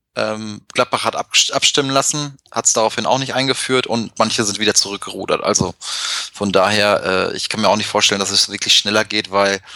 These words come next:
ich muss schon anstellen, um mir so eine Karte zu holen. Ich muss mich anstellen, um das Ding aufzuladen und dann muss ich mich noch anstellen, um mir was zu trinken zu holen und, äh,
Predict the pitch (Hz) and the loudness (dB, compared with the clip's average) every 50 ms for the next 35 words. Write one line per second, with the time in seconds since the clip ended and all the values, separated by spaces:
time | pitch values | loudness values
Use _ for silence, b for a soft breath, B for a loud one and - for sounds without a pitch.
0 | B B B B B B - 117 120 117 - - 117 - - 117 117 - - 123 | B B B B B B -6 -2 0 2 2 2 2 0 0 2 2 2 2 4
1 | 117 113 113 110 113 113 98 107 107 104 - 104 104 117 131 - - - 120 113 | 4 4 2 0 -2 -6 -6 -6 -6 -4 0 0 0 0 0 -2 -6 -6 -4 -4
2 | 127 127 120 110 101 110 110 104 107 107 - 110 - - - 117 110 107 101 104 | -4 -2 -2 -2 -4 -4 -6 -6 -6 -4 -2 0 0 2 4 2 2 2 0 -2
3 | 107 107 107 92 - - _ - - - - - 113 110 110 107 - - 123 - | -6 -8 -10 -12 -14 -18 _ -8 -4 -4 -2 0 0 -2 -2 0 0 0 0 2
4 | - - 127 120 117 117 117 120 120 117 117 107 110 117 120 120 123 120 117 110 | 0 0 2 4 4 4 4 4 2 0 0 0 0 0 0 0 0 2 4 4
5 | 104 107 - - 117 113 113 113 113 107 - - 107 - - _ - - 143 - | 4 4 2 2 0 -2 0 -2 -2 -2 -2 -2 -4 -4 -8 _ -4 -4 -4 -2
6 | 117 104 - 104 95 104 113 123 131 - 104 107 107 101 - 95 98 104 95 | -2 -4 -2 -2 -2 -2 -2 -2 -2 -2 -2 -2 -2 0 2 2 2 2 0